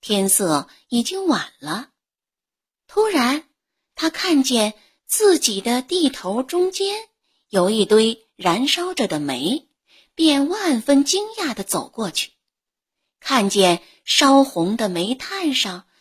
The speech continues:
坐着一个黑色的小魔鬼。“你准是坐在一堆财宝上吧？”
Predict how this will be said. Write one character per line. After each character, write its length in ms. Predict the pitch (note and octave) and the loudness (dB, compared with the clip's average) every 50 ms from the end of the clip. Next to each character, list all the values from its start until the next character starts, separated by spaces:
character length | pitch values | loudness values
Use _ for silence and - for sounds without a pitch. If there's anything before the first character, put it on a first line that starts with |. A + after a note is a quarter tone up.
| _ _ _ | _ _ _
坐 240 | - - G4 F4 C#4+ | -6 -4 -2 -2 -2
着 100 | - A#3+ | -2 -2
一 180 | G#3+ A#3 C4+ | -2 -2 -2
个 280 | C#4+ - D#4 C#4+ C4 - - _ _ _ _ | -2 -2 -2 -2 -2 -4 -10 _ _ _ _
黑 400 | - - - G4 G4+ G#4+ G#4 G4+ | -16 -4 0 2 2 4 2 2
色 320 | G4+ - - F4+ D4 B3+ | 0 -2 -2 -4 -4 -4
的 200 | - A#3 A3+ A#3+ _ | -4 -6 -8 -10 _
小 380 | - - - - - - - - | -4 -2 0 0 0 -2 -6 -10
魔 320 | D#3 E3 F#3 A3 D#4 G#4 | -12 -10 -8 -6 -6 -6
鬼。 400 | G#4+ - - - - - - - _ _ _ _ _ _ _ _ _ _ _ _ _ _ _ _ _ _ _ _ _ _ _ _ _ _ _ _ _ _ _ _ _ _ _ _ | -8 -10 -16 -16 -16 -18 -20 -20 _ _ _ _ _ _ _ _ _ _ _ _ _ _ _ _ _ _ _ _ _ _ _ _ _ _ _ _ _ _ _ _ _ _ _ _
“你 220 | - F#3 G#3 A#3+ | -10 -8 -8 -6
准 200 | A#3+ - E3 - | -4 -4 -4 -2
是 140 | - - A#3+ | -2 -2 -4
坐 220 | A#3+ - D#4+ C4 - | -4 -2 -2 -2 -2
在 160 | - - - | -4 -8 -8
一 160 | - G#3+ G#3 | -8 -8 -4
堆 340 | A3 A#3+ B3 B3+ - _ _ _ _ - | 0 0 0 0 -2 _ _ _ _ -14
财 340 | - - - F3+ A3 F#4+ A4+ | -12 -12 -10 -10 -10 -8 -8
宝 220 | - B3 - - | -8 -8 -8 -8
上 240 | - F#3 E3+ D3 A2 | -10 -10 -10 -10 -12
吧？” 260 | G2 - - - _ | -16 -20 -20 -20 _